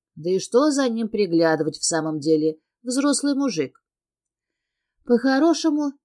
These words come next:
и в нынешнюю ситуацию лезть не стоило. Удовлетвориться ответом у Табара, что жизни и здоровью младшего ничего не угрожает, и ладно. Но не получалось.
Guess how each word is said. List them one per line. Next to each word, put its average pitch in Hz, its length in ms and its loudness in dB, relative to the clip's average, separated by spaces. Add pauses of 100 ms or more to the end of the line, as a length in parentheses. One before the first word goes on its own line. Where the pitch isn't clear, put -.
(120)
и 254 140 2
в 202 120 -2
нынешнюю 226 520 -2
ситуацию 220 720 0
лезть 196 380 -2
не 185 140 -10
стоило. 160 640 -2 (880)
Удовлетвориться 262 880 2
ответом 240 520 0
у 226 60 2
Табара, 180 580 0
что 220 260 -4
жизни 226 500 -4
и - 140 -6
здоровью 190 600 0
младшего 190 480 -4
ничего 180 380 -8
не 190 120 -10
угрожает, 226 580 -2 (180)
и 302 120 -4
ладно. 208 560 -4 (720)
Но 302 120 0
не 311 120 2
получалось. 170 840 -4